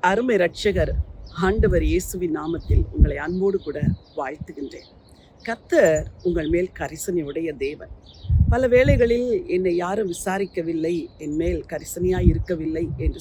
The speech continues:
சொல்லுகிறீர்கள். சில நேரங்களில் உங்கள் குடும்பங்களுக்குள் எழும்புகிற பூகம்பங்கள், பூசல்கள், உரசல்கள் இவைகளையெல்லாம் பார்க்கும் பொழுது, "ஐயோ,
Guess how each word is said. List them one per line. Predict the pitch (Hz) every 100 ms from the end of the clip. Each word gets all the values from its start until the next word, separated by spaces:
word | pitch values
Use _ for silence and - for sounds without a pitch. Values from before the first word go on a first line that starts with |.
| -
சொல்லுகிறீர்கள். | 160 165 - 139 - - - - - - - -
சில | - 233 208
நேரங்களில் | 190 214 240 214 202 214 233
உங்கள் | 359 349 - -
குடும்பங்களுக்குள் | - 262 233 214 190 - 175 160
எழும்புகிற | 160 202 202 180 156
பூகம்பங்கள், | 151 202 208 196 175 165 151 151 -
பூசல்கள், | 214 226 208 180 151 151 147
உரசல்கள் | 170 233 240 - 185 165 160 -
இவைகளையெல்லாம் | 170 170 180 180 254 -
பார்க்கும் | 196 208 202 185
பொழுது, | 165 170 170 - - - -
"ஐயோ, | 220 254 269